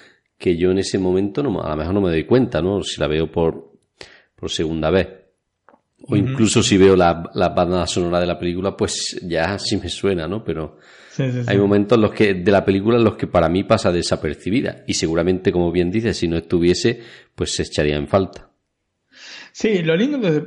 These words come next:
Speaker 2: después encontrar las relaciones que tiene la música cuando, digamos, no es música incidental, porque la música incidental es música compuesta para la película y tiene, de alguna manera, eh, busca rellenar el momento.
Speaker 1: Ujú.
Speaker 2: Eh, el tema es cuando ponen determinadas, este, canciones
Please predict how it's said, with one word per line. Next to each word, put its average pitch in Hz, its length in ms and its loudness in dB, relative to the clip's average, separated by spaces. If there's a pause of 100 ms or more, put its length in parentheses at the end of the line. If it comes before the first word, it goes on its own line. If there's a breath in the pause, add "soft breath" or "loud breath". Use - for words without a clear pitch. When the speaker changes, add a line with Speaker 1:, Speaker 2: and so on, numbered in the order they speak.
Speaker 2:
después 151 300 -6
encontrar 147 420 -2
las 151 140 0
relaciones 143 640 -4
que 147 100 -6
tiene 139 340 -4
la 131 100 -8
música 147 460 -2
cuando, 127 380 -6 (420 loud breath)
digamos, 135 380 0
no 156 60 2
es - 160 -6
música 156 260 -4
incidental, 131 520 -4
porque 135 220 -6
la 139 120 -10
música 151 240 -6
incidental 131 440 -2
es 135 60 -2
música 131 340 -4
compuesta 127 440 -4
para 127 120 -2
la 127 140 -6
película 143 500 -2 (380 loud breath)
y 147 80 -10
tiene, 131 560 -4 (1040 loud breath)
de 143 180 -4
alguna 147 260 0
manera, 143 1080 -2
eh, 131 100 -14
busca 139 300 -6
rellenar 135 460 -4
el 127 80 -6
momento. 120 560 -8 (560 soft breath)
Speaker 1:
Ujú. 202 100 -4
Speaker 2:
Eh, 143 200 -6
el 135 80 -6
tema 254 180 2
es 269 60 -6
cuando 185 340 0
ponen 185 340 -2
determinadas, 147 640 -2
este, 123 420 -10
canciones 202 720 -2